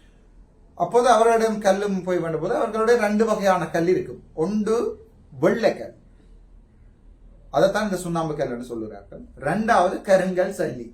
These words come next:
வெள்ளக்கல் சல்லி, கருங்கல் சல்லி. எது விலை கூட? கருங்கல் சல்லி விலை கூட. எது விலை குறைவு? வெள்ளக்கல் சல்லி விலை குறைவு. ஏனென்றால் வீடு கட்டுவதற்குரிய மேசன் மார்க் இருக்கிறது வந்து, இதுல நீங்க கணக்க மேசன் மார்க் பார்த்து, பார்த்து கொண்டிருப்பீங்க. வீடு கட்டுவதற்குரிய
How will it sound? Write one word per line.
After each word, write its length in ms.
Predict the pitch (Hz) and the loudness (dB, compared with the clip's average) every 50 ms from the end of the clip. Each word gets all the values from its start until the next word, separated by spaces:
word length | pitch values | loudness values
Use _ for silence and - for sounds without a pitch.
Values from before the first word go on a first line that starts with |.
| - - - - 127 | -20 -20 -18 -10 -4
வெள்ளக்கல் 440 | 135 156 170 175 160 170 160 156 - | 0 0 2 2 0 -2 -4 -6 -6
சல்லி, 200 | 143 123 120 185 196 - | -8 -8 -8 -10 -10 -8
கருங்கல் 380 | - 135 131 131 131 131 131 127 - | -8 -8 -8 -8 -10 -12 -14 -14 -16
சல்லி. 140 | 110 104 120 | -18 -18 -12
எது 220 | 147 147 151 196 226 | -10 -8 -8 -4 0
விலை 320 | 185 180 180 190 202 202 - | 2 2 4 2 2 0 0
கூட? 460 | 180 175 170 165 180 311 - - - _ _ _ - _ _ _ - | -2 -2 0 -2 -4 -6 -8 -12 -16 _ _ _ -20 _ _ _ -4
கருங்கல் 460 | - 185 170 196 214 214 208 185 - | 0 0 2 2 0 0 -2 -2 -4
சல்லி 180 | - 127 143 180 | -4 -6 -6 -6
விலை 200 | 165 139 120 113 117 | -6 -6 -6 -8 -10
கூட. 240 | - - - - - - | -12 -16 -18 -18 -14 -10
எது 200 | 147 147 185 220 | -8 -6 -4 -2
விலை 280 | 180 170 185 214 214 | 0 0 0 0 -2
குறைவு? 360 | 208 190 165 151 143 143 196 - - - - - - - _ - | -2 -2 -2 -2 -2 -2 -6 -8 -10 -12 -18 -20 -20 -20 _ -4
வெள்ளக்கல் 500 | 135 151 170 185 190 - - 147 139 127 135 | 0 2 2 2 0 0 -4 -6 -8 -6 -8
சல்லி 220 | 127 127 127 165 180 | -8 -8 -8 -8 -8
விலை 160 | - 131 117 110 - | -8 -10 -10 -12 -12
குறைவு. 260 | 104 - - - - | -16 -18 -16 -12 -6
ஏனென்றால் 640 | 147 165 208 240 233 208 170 131 127 117 - - - - - _ _ - - - _ - | 0 4 6 6 6 6 2 -4 -4 -6 -6 -6 -8 -10 -16 _ _ -20 -20 -20 _ -16
வீடு 360 | 135 123 151 208 240 262 277 285 | -4 0 2 2 2 2 2 4
கட்டுவதற்குரிய 680 | 262 269 247 - 240 226 214 208 185 190 185 185 220 226 | 4 4 4 4 2 2 2 0 -2 -2 -4 -2 -4 -4
மேசன் 340 | 208 196 190 190 190 190 185 | -2 -2 -2 -2 -4 -4 -6
மார்க் 240 | 175 165 165 160 160 | -4 -4 -4 -4 -4
இருக்கிறது 320 | 147 143 139 135 135 131 | -6 -6 -6 -8 -10 -10
வந்து, 200 | 135 156 208 - | -10 -10 -8 -8
இதுல 180 | 202 180 180 170 | -6 -4 -4 -4
நீங்க 200 | 170 165 160 160 | -4 -4 -6 -6
கணக்க 300 | 160 165 160 151 156 151 | -6 -6 -8 -8 -8 -8
மேசன் 340 | 151 151 151 - 147 143 | -8 -8 -8 -10 -10 -10
மார்க் 180 | 139 139 135 131 | -10 -10 -10 -10
பார்த்து, 220 | 131 131 131 113 | -10 -10 -10 -10
பார்த்து 280 | 104 - 135 135 - 117 | -10 -10 -10 -10 -10 -10
கொண்டிருப்பீங்க. 460 | 113 107 104 - - - 104 110 - 330 320 165 | -12 -12 -14 -14 -16 -16 -16 -12 -12 -10 -8 -4
வீடு 260 | 151 185 214 214 214 | -4 -4 -2 -4 -4
கட்டுவதற்குரிய 720 | 208 202 - - 175 160 160 160 160 147 147 151 175 | -6 -8 -10 -8 -6 -6 -6 -6 -8 -10 -8 -6 -6